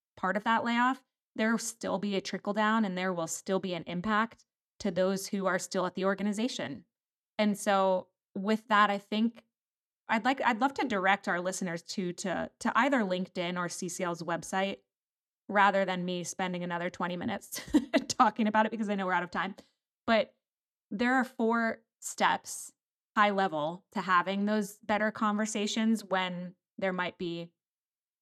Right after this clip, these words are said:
some difficulty happening at, at your workplace, or there's trickle down from, from a layoff, or, you know, just tough decisions that happen at a company.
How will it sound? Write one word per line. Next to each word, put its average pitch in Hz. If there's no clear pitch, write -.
some 185
difficulty 190
happening 180
at, 175
at 190
your 180
workplace, 180
or 196
there's 180
trickle 185
down 180
from, 175
from 220
a 202
layoff, 185
or, 170
you 202
know, 165
just 202
tough 190
decisions 180
that 165
happen 170
at 165
a 165
company. 190